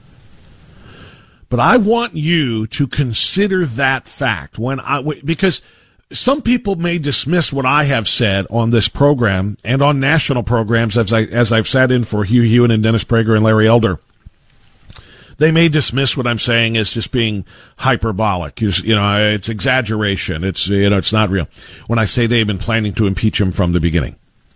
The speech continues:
While they try to tell you now, "No, no, nobody came to Congress trying to impeach Donald Trump. That, uh, that wasn't what our goal was. Our, our goal was to work with him and to, and to do what's right for the American people." But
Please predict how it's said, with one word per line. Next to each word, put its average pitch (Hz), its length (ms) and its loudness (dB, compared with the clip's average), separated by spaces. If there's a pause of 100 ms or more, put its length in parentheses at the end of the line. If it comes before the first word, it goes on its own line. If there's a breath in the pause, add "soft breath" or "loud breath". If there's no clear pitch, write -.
(600 loud breath)
While 147 260 2
they 180 200 2
try 226 240 0
to 180 100 -2
tell 208 220 -2
you 175 160 -4
now, 160 220 -4
"No, 403 720 2
no, 254 280 -2
nobody 349 360 2
came 262 320 2
to 202 80 2
Congress 165 480 2
trying 165 360 0
to 156 140 2
impeach 139 400 0
Donald 139 320 0
Trump. 302 240 -2
That, 349 220 0
uh, 359 180 4
that 285 240 4
wasn't 349 300 2
what 190 100 4
our 139 140 2
goal 120 280 4
was. 165 440 2 (560 soft breath)
Our, 208 160 0
our 233 180 0
goal 233 260 2
was 285 200 -2
to 214 80 0
work 175 320 0
with 180 160 0
him 170 300 0
and 202 160 0
to, 160 220 2 (220 loud breath)
and 147 140 -4
to 139 40 -6
do 165 160 4
what's 175 220 2
right 160 200 0
for 156 100 -4
the 151 80 -2
American 143 340 -2
people." 226 340 -2
But 370 840 -2